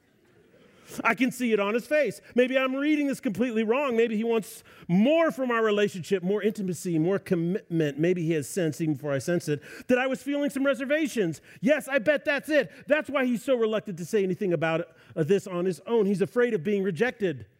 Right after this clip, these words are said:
And Roger is thinking, "I'm gonna have them look at that transmission again." <laughs> I don't know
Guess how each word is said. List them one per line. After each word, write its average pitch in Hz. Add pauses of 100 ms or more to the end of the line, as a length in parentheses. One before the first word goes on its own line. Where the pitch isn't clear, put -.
(560)
And 196
Roger 208
is 190
thinking, 180 (340)
"I'm 254
gonna 302
have 202
them 165
look 190
at 156
that 143
transmission 143
again." 120 (1200)
<laughs> -
I 247
don't 220 (640)
know 190